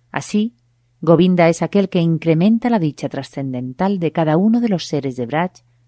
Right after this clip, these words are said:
mediante el sonido de su flauta. Cuando escuchan ese sonido divino, todas las entidades vivientes olvidan su naturaleza y sus ocupaciones. En ese momento del día, los pájaros normalmente emiten sonidos como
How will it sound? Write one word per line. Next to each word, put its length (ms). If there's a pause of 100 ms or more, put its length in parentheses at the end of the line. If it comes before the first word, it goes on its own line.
mediante 520
el 80
sonido 360
de 100
su 120
flauta. 560 (1120)
Cuando 280
escuchan 500
ese 220
sonido 360
divino, 520 (500)
todas 240
las 160
entidades 420
vivientes 640
olvidan 320
su 140
naturaleza 720 (120)
y 80
sus 240
ocupaciones. 840 (920)
En 100
ese 220
momento 480
del 180
día, 360 (420)
los 220
pájaros 600
normalmente 720
emiten 380
sonidos 440
como 440